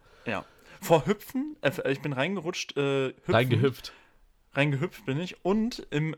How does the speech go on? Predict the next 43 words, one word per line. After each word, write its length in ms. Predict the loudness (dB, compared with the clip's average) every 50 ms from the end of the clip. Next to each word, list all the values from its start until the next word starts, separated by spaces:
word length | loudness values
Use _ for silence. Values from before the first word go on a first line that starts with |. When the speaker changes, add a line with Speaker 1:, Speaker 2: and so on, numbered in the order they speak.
| -8 _ _
Speaker 1:
äh, 100 | 0 0
ich 120 | 0 0
bin 100 | 0 0
aber 120 | 2 4 4
auch 160 | 2 2 0
rutschend 320 | -2 -2 -2 -4 -4 -4
gewesen, 440 | -6 -4 -2 -2 -2 -2 -4 -4 -4
wenn 100 | -2 -2
du 80 | -2 -2
dich 160 | -2 -4 -4
erinnerst, 480 | -6 -4 -4 -4 -6 -6 -8 -10 -6 -4
wir 120 | -2 0
waren 140 | 0 0 0
ja 120 | 0 0
auch 160 | 0 0 -2
an 100 | -4 -2
Neujahr 300 | -2 -2 -2 -2 -2 -2
noch 160 | -2 -2 -4 -6
auf 100 | -6 -6
einer 120 | -8 -8
Party. 400 | -4 -4 -4 -4 -4 -6 -10 -12 -14 _ _ -20 -20 -6 -4
Speaker 2:
Das 140 | -4 -2 -2
stimmt, 220 | -2 -2 0 0
Speaker 1:
Und, 100 | 0 0
Speaker 2:
ja. 100 | 0 0
Speaker 1:
äh, 160 | -2 -2 -2
wir 160 | -2 -4 -2
saßen, 320 | 2 2 2 2 2 -2 -6
wir 80 | -4 -2
saßen 240 | -2 -2 -2 -2 -4
da 60 | -4
gemeinsam 520 | -4 -4 -4 -2 -2 -2 -2 -2 -2 -4 -4
in 40 | -2
meinem 180 | -2 -2 -2 0
Auto 340 | 0 -2 -2 -2 -4 -4 -4
und 160 | -4 -6 -6
haben 140 | -6 -6 -4
versucht, 400 | -6 -6 -6 -6 -8 -8 -4 -2
aus 160 | 0 0 0
so 80 | -2
einem 80 | -4 -4
Schlamm 300 | -4 0 0 0 0 0
rauszukommen. 600 | -2 -6 -6 -6 -8 -10 -10 -10 -10 -10 -10 -12